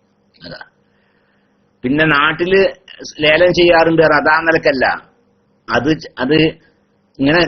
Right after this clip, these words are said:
ചെയ്യാറുണ്ട് ചിലപ്പോ. എങ്ങനെ? നമ്മളാ തോല് ആർക്കെങ്കിലും കൊടുക്കും, തോല് ഒന്നോ രണ്ടോ ആളുകൾക്ക് അങ്ങട് കൊടുക്കും.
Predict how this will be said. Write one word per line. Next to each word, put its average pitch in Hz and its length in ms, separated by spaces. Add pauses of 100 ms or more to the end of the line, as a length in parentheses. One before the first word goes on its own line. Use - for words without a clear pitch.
(160)
ചെയ്യാറുണ്ട് 127 520
ചിലപ്പോ. 98 380
എങ്ങനെ? 110 400 (580)
നമ്മളാ 143 300
തോല് 156 220
ആർക്കെങ്കിലും 160 340
കൊടുക്കും, 131 380 (720)
തോല് 127 160
ഒന്നോ 139 220
രണ്ടോ 139 280
ആളുകൾക്ക് 139 400
അങ്ങട് 131 360
കൊടുക്കും. 107 380